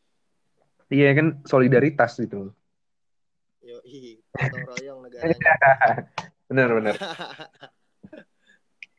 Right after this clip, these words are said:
Speaker 2: Nah, next ini kan jeda untuk iklim di hold ya kemarin ya, Bang?
Speaker 1: Iya, di hold.
Speaker 2: Yang keempat ya?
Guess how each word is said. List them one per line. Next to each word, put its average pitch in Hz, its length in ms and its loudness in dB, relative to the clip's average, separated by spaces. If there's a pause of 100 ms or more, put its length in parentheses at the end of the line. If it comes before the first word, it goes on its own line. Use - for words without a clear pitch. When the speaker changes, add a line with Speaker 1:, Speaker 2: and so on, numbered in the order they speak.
(1120)
Speaker 2:
Nah, 123 180 -16
next 156 380 -16
ini 190 160 -16
kan 220 160 -12
jeda 175 240 -10
untuk 151 240 -16
iklim 208 480 -18 (260)
di 147 220 -18
hold 196 160 -10
ya 170 80 -14
kemarin 143 320 -14
ya, 131 80 -16
Bang? 117 160 -18
Speaker 1:
Iya, 180 240 6
di 147 80 4
hold. 143 260 6
Speaker 2:
Yang - 140 -20
keempat - 320 -20
ya? - 120 -20